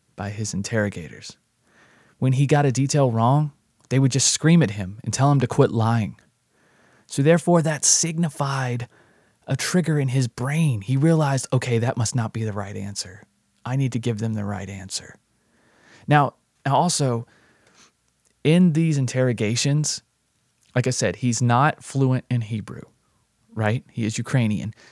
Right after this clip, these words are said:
He's not fluent in Hebrew. So there's alwa-, already that. And then you're in a room with, <sighs> as far as I can remember,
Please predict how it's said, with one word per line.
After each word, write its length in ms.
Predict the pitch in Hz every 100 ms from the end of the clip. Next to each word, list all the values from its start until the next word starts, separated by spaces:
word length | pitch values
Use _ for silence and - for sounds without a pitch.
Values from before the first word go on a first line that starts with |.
| _
He's 160 | 120
not 240 | 113 123 -
fluent 300 | 160 165 -
in 80 | 143
Hebrew. 480 | 117 107 - 67 - _ _
So 120 | - 123
there's 160 | 113
alwa-, 360 | - 123 139 139
already 400 | 123 139 143 135
that. 300 | 101 107 85 _
And 140 | - 127
then 120 | 170
you're 160 | 190 185
in 80 |
a 60 | 151
room 500 | 113 123 131 107 101 - _
with, 340 | 127 117 - _ _ _ _ -
<sighs> 400 | - - - -
as 100 | -
far 260 | - 170
as 100 | 160
I 120 | 131 127
can 140 | 131
remember, 460 | 113 110 110 101